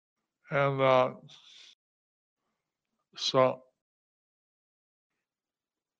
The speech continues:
and, you know, he, so this super excellence of Madhurya Rasa was kind of a secret.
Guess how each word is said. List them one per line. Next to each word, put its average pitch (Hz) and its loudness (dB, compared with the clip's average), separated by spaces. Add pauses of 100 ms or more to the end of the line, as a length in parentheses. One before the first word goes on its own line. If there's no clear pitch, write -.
(140)
and, 127 -6 (160)
you 151 -14
know, 127 -4
he, 135 2 (1700)
so 127 0
this 135 6 (320)
super 147 2
excellence 139 2 (1040)
of 123 -2
Madhurya 127 8
Rasa 123 4 (1200)
was 135 -2
kind 139 4
of 139 4
a 117 2
secret. - -2